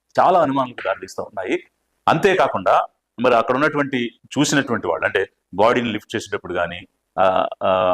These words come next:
అక్కడి నుంచి తీసుకెళ్ళినప్పుడు కానీ, అక్కడ ప్రత్యక్షంగా చూసినటువంటి వాళ్ళు కానీ చాలా అనుమానాలు వ్యక్తం చేస్తూ ఉన్నారు. అయితే వీటన్నిటికీ నివృత్తి, ఆ, పోలీస్,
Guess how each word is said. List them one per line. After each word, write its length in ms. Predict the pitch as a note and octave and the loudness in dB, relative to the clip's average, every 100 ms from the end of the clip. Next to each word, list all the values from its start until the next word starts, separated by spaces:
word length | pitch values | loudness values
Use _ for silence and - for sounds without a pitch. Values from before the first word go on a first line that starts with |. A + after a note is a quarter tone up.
| F2 | 0
అక్కడి 180 | F#2+ G#2+ | 0 -4
నుంచి 120 | G#2+ | -4
తీసుకెళ్ళినప్పుడు 520 | A2 - G#2 F#2+ F2+ | -6 -4 -6 -6 -2
కానీ, 200 | F2 F2 | -2 -2
అక్కడ 300 | F2+ F#2 F#2 F#2 - _ | -8 -2 0 0 -4 _
ప్రత్యక్షంగా 460 | A2 C3 - A#2 A2+ A#2+ | 0 0 -2 -6 -6 -6
చూసినటువంటి 440 | A#2 G#2+ G2+ G2 | -6 -8 -8 -4
వాళ్ళు 180 | G2 F2+ | -2 0
కానీ 180 | A#2 A3 _ _ - | -4 -6 _ _ 0
చాలా 200 | A3 A#3 | 2 4
అనుమానాలు 380 | F#3 E3 D#3 D#3 | 2 2 0 -2
వ్యక్తం 240 | F3 - C3 | -4 -6 -4
చేస్తూ 200 | A#2+ - | -4 -2
ఉన్నారు. 260 | F#2+ G2+ - - _ _ _ - | 0 0 0 -6 _ _ _ -2
అయితే 180 | - | 2
వీటన్నిటికీ 400 | F#3 D3+ E3+ G#3+ | 4 2 0 0
నివృత్తి, 640 | F#3+ E3+ F3 - D#3+ C#3 - _ _ - | -2 0 -2 2 0 0 -8 _ _ -2
ఆ, 280 | A#2 A2+ G#2 - G#2+ - B2 | 2 4 2 0 -6 -2 0
పోలీస్, 220 | D#3+ | 0